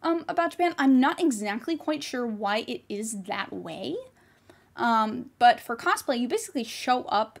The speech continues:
to the convention in regular clothes, usually regular makeup, not in your wig, and you bring a suitcase that has your cosplay stuff in it. You actually pay a fee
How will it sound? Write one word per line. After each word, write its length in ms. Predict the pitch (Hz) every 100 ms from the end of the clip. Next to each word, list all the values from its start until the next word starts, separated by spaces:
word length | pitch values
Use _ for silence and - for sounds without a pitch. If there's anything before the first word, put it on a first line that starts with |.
| _ _ -
to 120 | 247
the 80 | 226
convention 720 | 233 214 196 196 220 185 190 -
in 200 | 185 185
regular 400 | 185 233 330 349
clothes, 640 | - 302 277 285 285 -
usually 240 | 233 220
regular 480 | 214 - 247 262 330
makeup, 400 | 330 294 277 277
not 320 | 254 190 -
in 80 | 269
your 140 | 285 294
wig, 380 | 269 262 254 254 - - -
and 120 | 226
you 100 | 233
bring 220 | 220 226 277
a 40 |
suitcase 720 | 294 311 294 262 254 247 - - -
that 100 | 208
has 180 | 220 214
your 100 | 247
cosplay 380 | 262 262 - 277
stuff 220 | 302 294
in 160 | 233
it. 160 | 226 226 _ - -
You 80 |
actually 220 | 339 - 359
pay 200 | - 294
a 60 |
fee 540 | 269 - 208 214 339